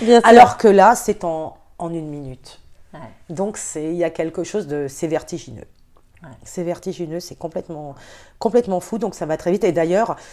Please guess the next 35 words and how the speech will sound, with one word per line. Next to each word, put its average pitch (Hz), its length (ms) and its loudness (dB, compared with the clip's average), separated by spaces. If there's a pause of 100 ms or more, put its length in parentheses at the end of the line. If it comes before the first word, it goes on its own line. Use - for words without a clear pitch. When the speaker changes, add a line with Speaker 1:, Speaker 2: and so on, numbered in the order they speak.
(520)
Speaker 2:
euh, 160 100 4
la 160 140 4
chose 208 200 -2
rigolote, 180 400 0
c'est 151 140 -12
quand 208 260 -12
il 180 60 -8
est 175 140 -8
arrivé 170 280 -6
à 165 60 -4
la 165 100 -4
maison, 175 280 -6
donc 190 240 -10
je - 80 -12
vous 180 80 -10
fais - 100 -6
un 175 80 0
peu 190 120 -6
les 175 140 -2
étapes. 175 220 -4
Donc, 156 220 -6
cette - 300 -4
première 190 280 -4
fois, 185 380 -4 (320)
vous 175 140 -2
restez, 202 480 0 (280)
un 208 80 0
mois 208 180 0
après, 202 400 -4 (400)
on 180 520 -4 (100)
part 208 360 -2 (120)
pour 165 160 -10
le 165 120 -2
jugement 196 340 -8
d'adoption. 170 560 -6